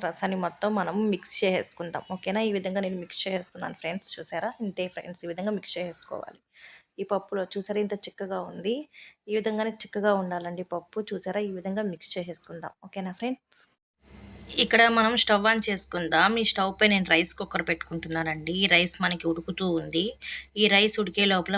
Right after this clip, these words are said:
మనం చిప్స్ అలాగే ఈ పోపుని తిరగబోసేసుకుందాం. ఓకేనా ఫ్రెండ్స్? ఇక్కడ నేను స్టవ్ on చేసుకుంటున్నాను. ఈ స్టవ్ పైన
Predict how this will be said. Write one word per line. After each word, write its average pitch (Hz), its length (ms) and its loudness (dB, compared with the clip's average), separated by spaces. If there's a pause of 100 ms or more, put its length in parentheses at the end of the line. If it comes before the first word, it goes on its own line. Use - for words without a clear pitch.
మనం 180 160 2 (160)
చిప్స్ - 420 0 (180)
అలాగే 185 340 2 (460)
ఈ 208 40 4 (100)
పోపుని 214 360 6
తిరగబోసేసుకుందాం. 170 800 0 (120)
ఓకేనా 185 260 2 (100)
ఫ్రెండ్స్? 247 400 2 (720)
ఇక్కడ 233 160 4 (100)
నేను 220 180 4 (440)
స్టవ్ 220 280 4
on 240 100 6 (100)
చేసుకుంటున్నాను. 185 800 2 (1040)
ఈ 240 120 4
స్టవ్ 208 260 2 (100)
పైన 214 300 6